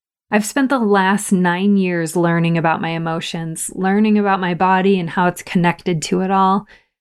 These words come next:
Learning yoga and meditation have changed my life for the better. But I'm gonna tell you, this is hard work. I know that for me, on the way to a better, a more wholehearted life, a lot of things got stirred up.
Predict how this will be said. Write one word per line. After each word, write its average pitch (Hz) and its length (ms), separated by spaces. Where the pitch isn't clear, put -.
Learning 196 460
yoga 196 580
and 185 160
meditation 185 720
have 190 180
changed 240 460
my 240 140
life 196 260
for 190 180
the 180 100
better. 180 520
But 214 100
I'm 208 140
gonna 214 180
tell 196 300
you, 240 260
this 190 240
is - 340
hard 175 300
work. 190 460
I 196 160
know 190 440
that 220 300
for 202 120
me, 190 600
on 208 160
the 196 80
way 180 320
to 214 220
a 185 80
better, 185 720
a 190 100
more 180 300
wholehearted 190 880
life, 180 540
a 202 120
lot 175 360
of 190 160
things 175 420
got - 240
stirred 165 540
up. - 360